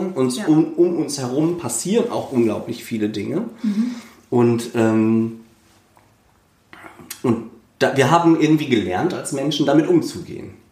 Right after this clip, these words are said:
Speaker 2: Ja, das stimmt.
Speaker 1: Zehntausend Dinge zu besitzen, äh, f-, furchtbar viele Sachen gleichzeitig zu machen auch.
Speaker 2: Mhm.
Speaker 1: Auf der Arbeit, im Privatleben.
Speaker 2: Mhm.
Speaker 1: Ähm,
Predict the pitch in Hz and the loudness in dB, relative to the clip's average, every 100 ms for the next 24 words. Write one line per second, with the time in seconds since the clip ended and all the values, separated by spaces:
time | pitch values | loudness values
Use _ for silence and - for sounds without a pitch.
0 | _ _ _ _ _ _ _ 220 202 214 | _ _ _ _ _ _ _ -8 -6 -6
1 | 214 - 196 196 135 123 117 113 117 165 | -8 -8 -10 -2 0 2 2 0 4 4
2 | 165 127 110 131 170 - 165 170 175 - | 4 0 -4 -2 -2 0 0 2 0 0
3 | 117 113 110 120 113 - - - 156 151 | 0 0 -2 -10 -12 -14 -4 2 2 2
4 | 120 - 160 131 127 135 120 104 120 123 | -4 0 2 2 0 0 0 2 0 0
5 | - 143 156 - - 143 143 - 175 180 | -2 -2 -4 -6 -2 0 0 0 -2 -2
6 | - 151 180 - - 196 180 208 208 - | -2 -2 -2 -6 -8 -6 -4 -4 -6 -18
7 | _ _ _ _ _ _ - 104 - 127 | _ _ _ _ _ _ -14 -8 -6 0
8 | 123 120 123 123 - - 107 107 117 131 | 2 4 4 2 0 -4 -2 0 0 0
9 | 127 120 120 120 123 123 - 226 196 214 | 0 0 0 -4 -4 -8 -4 -4 -2 -6
10 | - - - 104 107 107 110 113 - | -10 -16 -6 -2 0 0 0 -4 -10